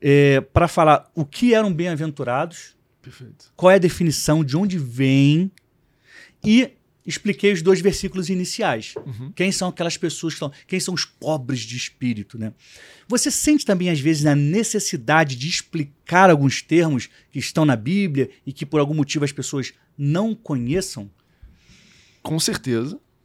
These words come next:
Speaker 2: com certeza. É, eu acho que ensinar alguma coisa pra alguém é entrar e simplificar e explicar conceitos e palavras e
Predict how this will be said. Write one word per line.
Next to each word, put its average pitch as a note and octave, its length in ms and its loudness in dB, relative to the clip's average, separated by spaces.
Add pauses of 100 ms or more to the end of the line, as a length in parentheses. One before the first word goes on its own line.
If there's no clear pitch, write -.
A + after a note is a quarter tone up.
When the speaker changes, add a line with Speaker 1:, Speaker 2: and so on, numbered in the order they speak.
Speaker 2:
com B2+ 180 -8
certeza. B2+ 760 -6
É, A#2 320 0
eu B2 180 4
acho B2+ 180 0
que D3 60 -10
ensinar C3 400 -6
alguma D#3+ 260 0
coisa B2+ 220 -6
pra A#2+ 140 -8
alguém A#2+ 260 -6
é B2+ 120 -4
entrar B2 640 0
e - 40 -2
simplificar C3+ 880 0
e C3 140 2
explicar C#3 560 -2
conceitos C#3 840 0
e - 40 -10
palavras C3+ 920 -2 (680)
e A#2+ 640 -4